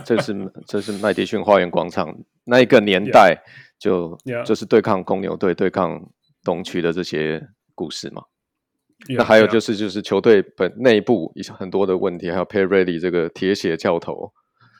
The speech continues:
Speaker 1: 他带给尼克队的这个整个转变。
Speaker 2: Yeah. Yeah.
Speaker 1: 嗯。
Speaker 2: 有够夸张的，就是说那个 "Blood in the Garden" 这句，这个他，我听他那个在，那个 Chris Herron 这个作者他在说，那个他们一开始选这个 title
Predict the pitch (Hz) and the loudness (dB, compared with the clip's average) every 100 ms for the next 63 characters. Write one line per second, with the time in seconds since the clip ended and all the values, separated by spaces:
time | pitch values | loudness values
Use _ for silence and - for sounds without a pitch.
0 | _ - 98 - 104 85 85 - 90 90 | _ -6 -4 -2 -2 -4 -4 -4 -2 -2
1 | 80 82 82 - 82 80 - 73 71 71 | -4 -8 -8 -6 -4 -6 -8 -12 -12 -14
2 | 67 82 - 113 _ _ _ _ _ _ | -10 -10 -10 _ _ _ _ _ _ _
3 | _ 127 113 107 _ - - 151 185 220 | _ -14 -14 -14 _ -18 -6 0 2 2
4 | - 202 202 196 170 175 175 - 147 147 | 2 0 0 -2 -2 -4 -4 -4 -2 -4
5 | 143 180 185 147 151 143 147 165 185 190 | -6 -6 -4 -4 -8 -14 -6 0 0 0
6 | - 156 147 139 147 151 131 135 175 165 | -6 -6 -4 -2 0 0 -2 -4 -4 -4
7 | - - _ - 247 175 - _ - _ | -10 -20 _ 0 0 0 -6 _ -20 _
8 | - 214 226 - 180 160 143 190 190 202 | -4 -2 -2 -6 -2 -2 -2 -4 0 0
9 | 202 160 175 170 170 175 - 170 156 156 | 0 -2 -2 -4 -4 -6 -4 -6 -2 -2
10 | 143 127 135 120 139 117 113 110 120 110 | -2 -4 -8 -8 -8 -8 -10 -8 -8 -10
11 | - 110 107 143 _ - 127 113 107 - | -12 -12 -14 -18 _ -12 -10 -8 -8 -10
12 | - _ _ - 160 156 170 147 160 139 | -18 _ _ -8 -6 -6 -4 -2 -2 -2
13 | 120 - 113 139 139 - 135 131 123 | -6 -8 -8 -6 -8 -6 -6 -4 -8